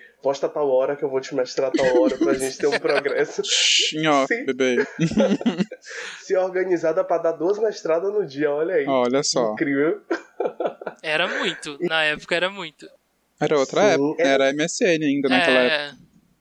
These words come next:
Speaker 2: Pelo amor.
Speaker 1: A gente tava falando disso, que era uma época completamente diferente. Eu tô aqui com um e-mail aberto de dois mil e doze, amigo. Que a
Speaker 2: Gente,
Speaker 1: gente tá
Speaker 2: ainda
Speaker 1: tentando
Speaker 2: existe
Speaker 1: fazer uma
Speaker 2: e-mail.
Speaker 1: reformulação na árvore de profissões.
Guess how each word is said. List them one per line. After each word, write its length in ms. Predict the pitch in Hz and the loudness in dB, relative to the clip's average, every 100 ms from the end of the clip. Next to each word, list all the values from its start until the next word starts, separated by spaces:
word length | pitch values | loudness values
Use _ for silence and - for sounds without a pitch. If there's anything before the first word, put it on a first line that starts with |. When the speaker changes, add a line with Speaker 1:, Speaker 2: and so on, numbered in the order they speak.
| _ _ _ _ _ _ | _ _ _ _ _ _
Speaker 2:
Pelo 200 | - 117 | -4 -2
amor. 240 | 139 151 117 | 0 0 0
Speaker 1:
A 80 | 143 | 0
gente 180 | 143 | 0
tava 180 | 143 139 | 0 -2
falando 340 | 139 139 143 156 | 0 0 2 0
disso, 280 | 139 131 131 | -4 -10 -12
que 420 | - 127 120 - | -8 -8 -8 -6
era 200 | 131 135 | -2 0
uma 140 | 139 | 2
época 380 | 131 131 139 143 | 0 -2 -6 -6
completamente 580 | 131 131 131 156 190 185 | -4 -2 -2 -2 -4 -4
diferente. 500 | 180 - 185 139 139 | -4 -2 0 -2 -2
Eu 120 | 160 160 | -4 0
tô 140 | 214 | 0
aqui 260 | 233 - 151 | 0 -4 -10
com 200 | - 156 | -4 -2
um 80 | |
e-mail 340 | 180 185 131 139 | 0 0 0 0
aberto 420 | 131 120 117 - | 0 -2 -4 -10
de 120 | 131 | -10
dois 240 | 131 139 135 | -2 -2 -2
mil 200 | 135 180 | -4 -4
e 40 | |
doze, 440 | 170 131 135 139 | -2 0 0 -2
amigo. 380 | 131 117 110 117 _ _ _ | -6 -8 -8 -16 _ _ _
Que 80 | - | -2
a 60 | 135 | 2
Speaker 2:
Gente, 160 | 127 | 2
Speaker 1:
gente 100 | 139 | 2
tá 60 | 156 | 2
Speaker 2:
ainda 160 | 120 139 | 2 4
Speaker 1:
tentando 140 | 127 | 2
Speaker 2:
existe 160 | 139 131 | 2 2
Speaker 1:
fazer 220 | 131 123 | 4 4
uma 100 | 127 | 4
Speaker 2:
e-mail. 140 | 123 120 | 2 0
Speaker 1:
reformulação 1200 | 165 - 196 190 185 175 - - 139 127 127 143 _ - - - - | -2 -2 -6 -2 0 0 -2 -6 -2 -2 -2 -8 _ -18 -10 -10 -4
na 160 | 156 156 | 0 2
árvore 480 | 143 170 185 190 185 | 2 0 -2 -2 -4
de 80 | |
profissões. 760 | - 175 175 196 - 127 127 - | -4 -2 -4 -8 -6 -6 -6 -12